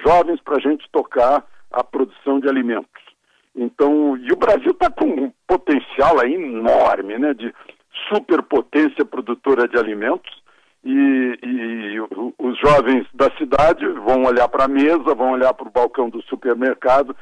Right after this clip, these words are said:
e vão se perguntar de onde é que sai isso, né? É um, uma grande oportunidade de trabalho pros jovens,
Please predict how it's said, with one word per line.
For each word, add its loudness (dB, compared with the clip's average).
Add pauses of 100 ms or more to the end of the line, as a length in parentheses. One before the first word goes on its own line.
(340)
e -4
vão -2 (140)
se -8
perguntar 0
de 0
onde 2
é 2
que -12
sai 4
isso, -4
né? -2 (340)
É -2
um, -4 (100)
uma 0 (240)
grande 4
oportunidade -2
de -10
trabalho 0
pros -10
jovens, 0